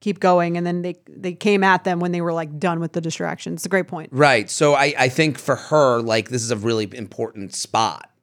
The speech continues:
Speaker 2: is, like, you're gonna, you're gonna get engaged and be fine. You're gonna go, "Wow, I guess that wasn't an issue."
Speaker 1: Right.
Speaker 2: But it's go-, it's still there.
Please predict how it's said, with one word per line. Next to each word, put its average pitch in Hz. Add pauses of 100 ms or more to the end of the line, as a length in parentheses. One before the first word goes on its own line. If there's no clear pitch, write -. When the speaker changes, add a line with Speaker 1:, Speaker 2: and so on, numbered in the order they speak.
Speaker 2:
is, 104
like, 98 (520)
you're 160
gonna, 165 (280)
you're 180
gonna 220
get 202
engaged 165
and 147
be 135
fine. 131
You're 120
gonna 143
go, 147
"Wow, 147 (520)
I 139
guess 165
that 180
wasn't 160
an 147
issue." - (280)
Speaker 1:
Right. 175 (160)
Speaker 2:
But 185
it's 180
go-, 240
it's 185
still 226
there. 131